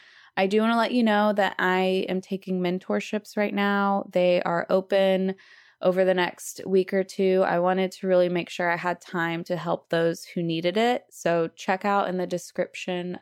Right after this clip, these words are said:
of this video how to book an appointment with me if you are like, dipping your toes in the water, but you're just not ready to fully jump right in. Maybe you need a roadmap. You know, I can use the skills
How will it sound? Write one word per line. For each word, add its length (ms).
of 160
this 180
video 360
how 280
to 160
book 460
an 100
appointment 480
with 180
me 420
if 180
you 180
are 120
like, 360
dipping 500
your 160
toes 360
in 60
the 60
water, 380
but 180
you're 220
just 240
not 180
ready 320
to 140
fully 340
jump 300
right 160
in. 320
Maybe 240
you 80
need 160
a 40
roadmap. 760
You 100
know, 300
I 220
can 200
use 280
the 120
skills 580